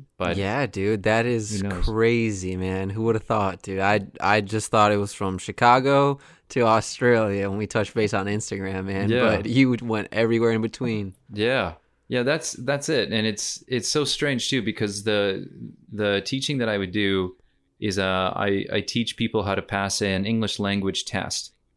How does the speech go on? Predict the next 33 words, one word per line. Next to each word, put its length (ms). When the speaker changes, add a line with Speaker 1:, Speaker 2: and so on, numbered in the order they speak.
Speaker 1:
So 160
if 140
you 100
live 140
in 80
Speaker 2:
Okay. 140
Speaker 1:
Australia 580
and 560
you, 800
um, 600
you, 440
if, 120
say, 200
if 120
you're 80
from 240
a 140
non-English 640
speaking 300
country, 460
you 500
have 140
to 60
take 300
this 260
English 340
test 460
to 80
prove 200
your 120
English, 600
um, 500
proficiency. 880